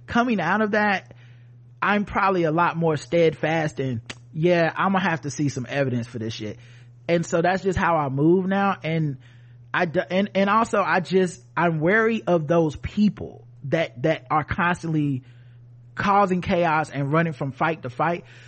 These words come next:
So when I see the newest, "Hey y'all, we need to be mad at this" thing, I'm typically like,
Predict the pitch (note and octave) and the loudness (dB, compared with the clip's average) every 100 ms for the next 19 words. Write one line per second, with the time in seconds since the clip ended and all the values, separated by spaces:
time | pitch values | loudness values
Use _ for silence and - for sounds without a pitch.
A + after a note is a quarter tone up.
0 | - - G3 F#3 F3+ E3 D3+ - - - | -20 -6 2 4 6 2 -2 -12 -20 -20
1 | - B2+ D#3 A#3 B3+ B3+ - A#3 G3+ F#3 | -16 -2 2 4 4 0 -2 0 2 2
2 | F3 F#3 F#3 F3 - - - G3+ G#3+ G#3 | 4 4 4 2 -4 -16 -6 0 4 4
3 | F3+ E3 E3 D3+ F#3 G3+ G3 E3 F3+ D#3+ | 4 4 4 4 6 6 4 2 2 4
4 | D#3+ F#3 F3 D3 A#2+ E3+ G#3 - - - | 4 4 2 0 2 2 2 -2 -10 0
5 | A3 A3 A3 G#3+ - - - - G3 F#3+ | 2 4 2 -2 -12 -20 -10 0 0 0
6 | - A#3+ A3 G#3 F#3+ F3+ E3 | 0 2 4 2 4 2 0